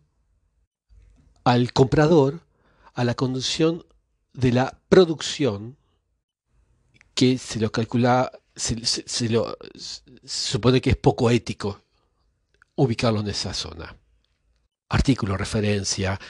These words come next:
en fin, todas esas palabras, eh, están menos ancladas en la realidad y mucho más se las ubica en una especie de catálogo.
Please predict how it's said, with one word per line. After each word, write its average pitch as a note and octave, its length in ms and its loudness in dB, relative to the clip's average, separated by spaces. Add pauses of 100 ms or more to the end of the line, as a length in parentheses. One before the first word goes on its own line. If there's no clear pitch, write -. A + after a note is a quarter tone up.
(200)
en A2 80 -8
fin, G2 160 -8
todas G2+ 220 -4
esas G2+ 100 -4
palabras, A2+ 600 -2 (500)
eh, C#3 340 4
están F3 480 0 (600)
menos E3 1040 2 (160)
ancladas C3+ 1000 2
en C3 160 -2
la A#2 100 0
realidad A#2+ 720 0 (840)
y C#3+ 680 0
mucho F3 340 4
más - 600 0 (1400)
se - 200 2
las C3 180 0
ubica D3+ 560 0
en C#3 120 -4
una C3+ 120 0
especie C3+ 380 -2
de A2 460 -2
catálogo. F#2+ 600 -4